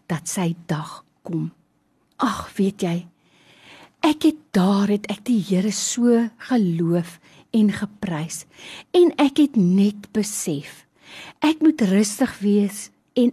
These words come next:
ek moet stil wees. In vers sewenentwintig staan daar, en ek wil hierdie vers vir jou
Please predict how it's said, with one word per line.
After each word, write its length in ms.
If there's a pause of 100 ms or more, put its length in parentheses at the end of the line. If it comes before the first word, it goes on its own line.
ek 160
moet 200
stil 580 (100)
wees. 320 (400)
In 120
vers 320 (100)
sewenentwintig 840
staan 480
daar, 220 (340)
en 220
ek 180
wil 140 (440)
hierdie 380 (120)
vers 380
vir 100
jou 160